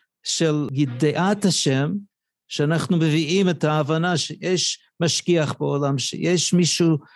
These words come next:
שברא את העולם עם תפקידו, וביחד עם זה אנחנו רואים את הכבוד של צלם אלוקים, שהגיע למצב שבלי מלחמות, בלי תח-, תחרות, אנחנו, כל העולם כולו יכול להיות כמשפחה אחת.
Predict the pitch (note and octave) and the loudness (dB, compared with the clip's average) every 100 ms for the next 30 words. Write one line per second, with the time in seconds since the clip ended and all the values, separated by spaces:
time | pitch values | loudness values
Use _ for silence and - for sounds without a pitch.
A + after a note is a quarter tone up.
0 | _ - F3 D3+ D#3+ F3+ F3+ D#3 D3 D3 | _ -6 -2 0 2 2 2 2 2 2
1 | D3 F#3+ F3 F3 D#3+ - F#3 D#3+ D#3+ C#3 | 2 0 2 0 -2 -2 0 2 2 2
2 | C#3+ - _ _ _ _ _ C#3 D#3 D3 | -2 -12 _ _ _ _ _ -4 -2 0
3 | D#3+ E3+ G#3 G#3+ G3 G3 E3+ A3+ G3 F#3+ | 2 2 0 0 2 2 2 0 2 0
4 | E3+ - F#3 F#3 G3 G#3 G3 E3+ - E3+ | -2 -4 -2 0 2 2 2 -2 0 -2
5 | D#3 G#3+ G3 - F3+ C#3+ G3+ G#3 G3 F3+ | 0 0 2 0 -2 -2 0 2 2 0
6 | E3 - A3+ F3 E3 - _ _ - E3 | -2 -2 0 0 -4 -10 _ _ -6 0
7 | E3 D#3+ G3+ G#3+ G3 F3 - F#3+ E3 - | 2 2 2 2 2 0 -2 -2 -2 -2
8 | F3+ G3 B3+ B3 A#3+ - A#3 A#3+ G#3 - | -2 2 4 4 2 2 2 2 0 -2
9 | _ _ _ E3 E3 A3 A#3+ - A3+ A3 | _ _ _ -10 -2 0 0 2 0 2
10 | D#3 - E3 A3 G3+ G#3 G#3+ A#3 E3 - | -2 -6 -6 -2 0 0 2 2 2 -2
11 | - _ _ _ _ - E3+ F3+ - - | -20 _ _ _ _ -2 0 0 -4 -2
12 | A3+ B3 A#3 A3+ A3 - G#3 G#3+ A#3 B3 | 2 2 2 2 0 -2 -2 2 2 2
13 | A#3 - F3 E3 G3+ G#3+ G#3+ G#3 G3+ G3+ | -2 -4 -8 -4 -2 2 0 0 0 0
14 | - F#3+ - A3+ A#3+ C#3 A3+ B3+ D#3 | -2 -4 0 0 2 0 0 0 0